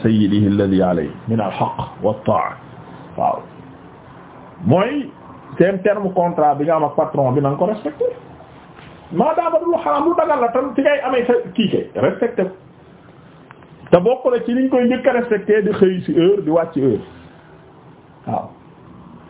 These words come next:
Te bés boo xamee ne daa am inconvénient bu tax nga yéex a ñëw, mais soit nga wax ko ko wala mu gis la nga ne ah man de nangam, mais dafa am yoo xam ne mënoo tout le temps di lay même chose.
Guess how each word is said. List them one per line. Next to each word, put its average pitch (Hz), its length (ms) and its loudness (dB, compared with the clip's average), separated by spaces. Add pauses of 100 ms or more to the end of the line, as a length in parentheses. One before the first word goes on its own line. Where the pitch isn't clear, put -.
(140)
Te 220 160 8
bés 262 220 2
boo 269 360 2
xamee 262 280 0
ne 220 160 0
daa 277 200 2
am 233 200 -4
inconvénient 202 640 0
bu 202 80 -2
tax 202 160 2
nga 196 100 4
yéex 208 260 4
a 180 60 2
ñëw, 202 180 2 (120)
mais 127 400 0 (720)
soit 226 420 2 (160)
nga 139 140 2
wax 165 200 0
ko 175 80 0
ko 202 140 0
wala 165 220 2
mu 165 160 0
gis 180 180 0
la 165 100 0
nga 160 140 0
ne 165 60 2 (100)
ah - 340 0
man 131 200 0
de 127 100 2
nangam, 120 400 0
mais 180 440 0
dafa 208 260 2
am 202 100 2
yoo 156 160 2
xam 143 160 -4
ne 165 80 0
mënoo 156 320 2
tout 151 100 2
le 175 60 0
temps 156 160 2
di 139 100 2
lay 131 200 4
même 147 220 2
chose. 117 240 0